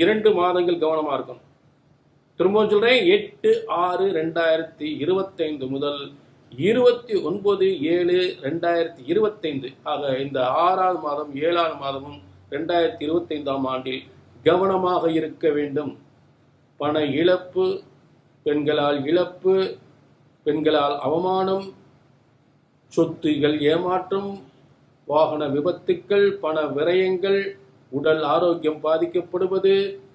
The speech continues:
தேவையில்லாத பிரச்சனைகள், கோர்ட்டு கேஸ், வம்பு வழக்குகள் ஏற்படுவது, திடீர் விபத்துக்கள் ஏற்படுத்துவது, ரொம்பவும் கவனமாக இருக்கணும். இந்த ரெண்டு மாதங்கள் மிகவும் கவனமாக இருக்க வேண்டும். புரிஞ்சுட்டீங்களா?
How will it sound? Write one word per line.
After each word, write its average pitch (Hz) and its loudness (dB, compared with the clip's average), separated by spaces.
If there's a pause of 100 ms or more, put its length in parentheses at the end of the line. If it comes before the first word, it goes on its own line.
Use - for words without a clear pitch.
(300)
தேவையில்லாத 170 4 (180)
பிரச்சனைகள், 175 -2
கோர்ட்டு 170 -2
கேஸ், 160 -4
வம்பு 156 -4
வழக்குகள் 170 -2
ஏற்படுவது, 170 0 (1000)
திடீர் 185 2
விபத்துக்கள் 180 2 (120)
ஏற்படுத்துவது, 165 0 (960)
ரொம்பவும் 190 2
கவனமாக 147 -4
இருக்கணும். - -14 (960)
இந்த 151 0
ரெண்டு 170 2
மாதங்கள் 151 0
மிகவும் 165 -4
கவனமாக 139 -6
இருக்க 127 -8
வேண்டும். 123 -6 (1500)
புரிஞ்சுட்டீங்களா? 170 4